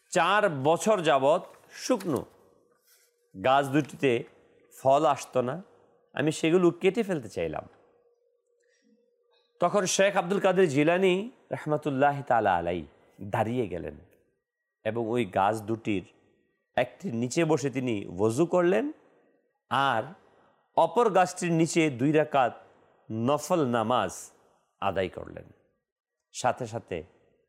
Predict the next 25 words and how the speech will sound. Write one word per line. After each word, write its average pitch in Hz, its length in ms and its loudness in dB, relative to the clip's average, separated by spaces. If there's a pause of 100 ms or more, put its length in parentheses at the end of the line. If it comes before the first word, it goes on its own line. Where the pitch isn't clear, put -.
(360)
গাছ 110 320 2
দুটি 104 420 -6 (640)
সবুজ 147 640 2
শ্যামল 127 580 -4
হয়ে 98 220 0
উঠল। 82 340 -6 (600)
সাথে 302 260 -2
সাথে 135 320 -2 (1080)
কিছুদিন 113 540 -10
পর 104 240 0
তা 85 120 -2
না, 78 160 -12 (500)
ওযু 139 280 2
করলেন 196 360 4
একটিতে 214 520 0 (1500)
আর 113 180 0
আরেকটিতে 139 640 0 (580)
নামাজ 113 420 -2
আদায় 85 220 -4
করলেন, 80 280 -10 (720)
সাথে 220 280 0
সাথে 160 380 0
সবুজ 160 380 0
হয়ে 120 100 2
উঠলেন, 82 340 -6